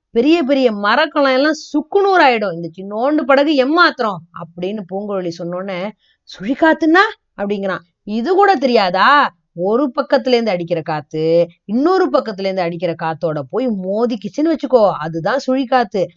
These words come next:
இங்க தை மாசி மாசங்கள்ல எல்லாம் கொண்டல் காத்துன்னு அடிக்கும், அப்போ பெருசா அபாயமே இல்ல, சுலபமா கோடியக்கரைக்கு இலங்கைக்கும் போயிட்டு, போயிட்டு, போயிட்டு, போயிட்டு வரலாம். ராத்திரியே போயிட்டு கூட திரும்பி வந்துடலாம். வைகாசியிலேருந்து சோழக காத்து அடிக்கும்.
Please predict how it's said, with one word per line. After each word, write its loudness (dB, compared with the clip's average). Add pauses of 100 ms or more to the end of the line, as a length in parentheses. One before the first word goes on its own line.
(180)
இங்க 0
தை 0
மாசி -2
மாசங்கள்ல -4
எல்லாம் -2 (220)
கொண்டல் 2
காத்துன்னு -2
அடிக்கும், -2
அப்போ -2
பெருசா 0 (100)
அபாயமே 2
இல்ல, 0 (320)
சுலபமா 4 (100)
கோடியக்கரைக்கு 0
இலங்கைக்கும் -2
போயிட்டு, -4
போயிட்டு, -6
போயிட்டு, -2
போயிட்டு 2
வரலாம். 4 (320)
ராத்திரியே 4
போயிட்டு -2
கூட 0
திரும்பி 2
வந்துடலாம். 0 (320)
வைகாசியிலேருந்து 0
சோழக 2
காத்து -2
அடிக்கும். -4